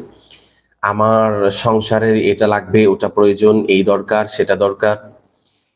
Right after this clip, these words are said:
এরকম, আহ, অনেক কিছু আবদার করলে উনি বে-, ঘর থেকে বের হয়ে গেলেন, বাজারে গেলেন সবকিছু ক্রয় করবে। তখন উনি পকেটে হাত দিয়ে দেখেন, ওনার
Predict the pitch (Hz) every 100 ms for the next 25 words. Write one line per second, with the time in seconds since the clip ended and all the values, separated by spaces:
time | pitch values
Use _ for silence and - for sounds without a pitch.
0 | _ 123 143 147 170 160 156 131 131 123
1 | 120 113 117 127 135 131 143 104 107 131
2 | 131 123 104 101 127 110 107 95 98 90
3 | 101 - 110 98 92 98 95 95 87 87
4 | 110 - - _ _ _ _ _ _ _
5 | 98 101 101 104 95 98 95 - 98 -
6 | - 110 101 98 95 98 110 135 104 107
7 | 98 95 - 113 110 110 104 95 87 101
8 | 95 - 95 92 92